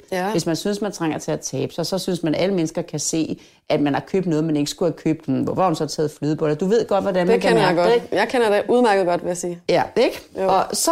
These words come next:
Speaker 2: forestil dig, fordi det er kun, hvor du ser skøn ud og dejlig ud, og, og du trænger ikke på nogen måde til at tænke, at du ikke skulle have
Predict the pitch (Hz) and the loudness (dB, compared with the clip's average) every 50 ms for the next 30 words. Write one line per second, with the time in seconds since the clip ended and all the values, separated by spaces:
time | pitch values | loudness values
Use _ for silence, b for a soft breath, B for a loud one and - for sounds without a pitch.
0 | 330 - 269 240 247 247 247 240 202 165 147 156 143 - 156 127 139 127 - 220 | 0 2 2 2 4 4 4 2 2 2 2 2 0 0 -2 -2 -2 0 2 2
1 | 262 262 - - 226 208 220 214 - - _ _ _ - 185 185 175 214 208 - | 2 2 2 0 2 2 2 0 -2 -8 _ _ _ -4 -2 0 0 0 0 0
2 | 208 185 180 175 - - 220 214 202 202 196 - - - 170 165 160 170 185 190 | 0 0 0 -2 0 0 0 2 2 2 0 0 0 0 0 0 2 2 2 2
3 | 180 170 - - - 170 160 147 - 156 160 - 185 180 175 - - 190 165 156 | 2 2 2 2 2 2 2 2 2 0 0 0 -2 -4 -4 -2 -2 0 0 0
4 | 160 175 175 175 175 - 196 180 180 180 170 160 160 156 - - 165 151 - 180 | 0 0 -2 -2 -2 -2 0 0 2 2 2 0 0 0 -2 -2 -2 -2 0 0
5 | 170 175 170 175 170 165 156 156 156 - - 165 160 | 0 0 0 0 0 0 0 0 -2 -2 -2 -2 -2